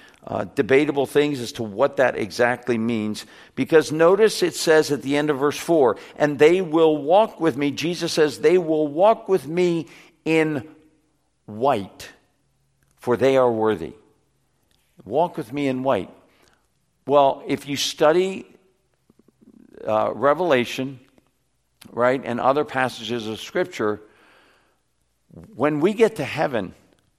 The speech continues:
and then we come back with the Lord Jesus, do you remember how we are dressed?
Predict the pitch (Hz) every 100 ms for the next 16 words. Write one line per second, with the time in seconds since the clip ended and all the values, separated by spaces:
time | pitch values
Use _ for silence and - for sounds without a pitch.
0 | _ _ _ _ _ - 123 131 139 131
1 | - - 113 151 135 170 151 139 143 -
2 | 123 120 123 123 120 135 104 107 - -
3 | _ _ _ _ _ _ _ 107 - 135
4 | 143 147 147 202 214 220 214 - - -
5 | 135 147 143 143 110 98 71 - - -